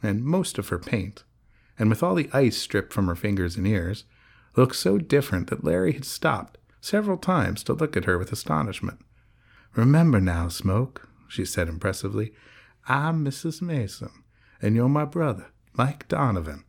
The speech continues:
You work on the roller coasters in the season, and I run a peanut stand."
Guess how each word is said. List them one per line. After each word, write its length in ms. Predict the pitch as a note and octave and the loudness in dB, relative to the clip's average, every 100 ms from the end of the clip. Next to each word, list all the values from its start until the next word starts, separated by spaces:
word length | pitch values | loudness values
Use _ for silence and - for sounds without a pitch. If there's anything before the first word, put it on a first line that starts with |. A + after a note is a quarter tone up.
| _ _ _ _ _ | _ _ _ _ _
You 140 | - C3+ | 2 4
work 220 | G#2+ F#2 | 4 2
on 120 | A#2+ | 2
the 60 | D3 | 2
roller 280 | D3+ C3 G#2 | 4 4 2
coasters 600 | - F2 - E2+ - - | 0 -4 -6 -12 -8 0
in 100 | G2 | 0
the 60 | |
season, 500 | F2 - F2+ B2 C3 - _ _ _ - | 0 0 0 0 -4 -8 _ _ _ 0
and 140 | C3+ | 4
I 100 | D#3+ | 4
run 220 | D3+ D3 | 4 4
a 60 | E3+ | 4
peanut 380 | D#3+ G#3 G2+ - | 6 6 4 -2
stand." 440 | - F#2 C#2+ - | -6 -6 -6 -10